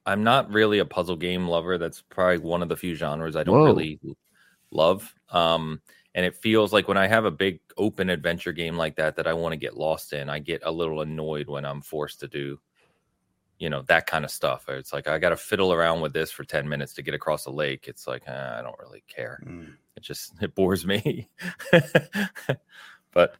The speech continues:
Speaker 1: that's
Speaker 2: I
Speaker 1: just
Speaker 2: love
Speaker 1: me.
Speaker 2: that. Yeah,
Speaker 1: Yeah.
Speaker 2: I love puzzle games. You never, do you play, like,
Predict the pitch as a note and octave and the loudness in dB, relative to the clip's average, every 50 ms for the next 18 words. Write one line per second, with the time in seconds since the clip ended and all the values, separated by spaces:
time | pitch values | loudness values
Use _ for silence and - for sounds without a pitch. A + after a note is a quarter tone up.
0 | _ - D3+ D#3+ - - G2 F#2+ F#2+ A#2 F3+ - E3 - - - - - _ _ | _ -2 0 0 2 2 2 4 4 4 4 2 0 -4 -4 -4 -6 -8 _ _
1 | _ _ _ _ _ B2 B2 B2 A2 G#2+ A#2 D3+ - - G2 G#2 C#3+ - - - | _ _ _ _ _ -6 -4 -4 -2 -2 -2 -2 0 2 2 2 2 0 -2 -2
2 | C#3 C#3+ - - D3+ D3+ C3+ E2 D#2+ - - C3 B2 B2+ A#2 B2 A#2+ G#2+ - - | -2 -2 -2 -4 -4 -2 -4 -4 -4 0 6 8 8 10 10 10 10 10 8 6
3 | F3 C#3 A2 G#2+ - - A#2 G#2+ G2+ G2+ G2+ G2+ - - - | 4 4 4 6 8 8 10 10 10 10 8 8 6 2 -4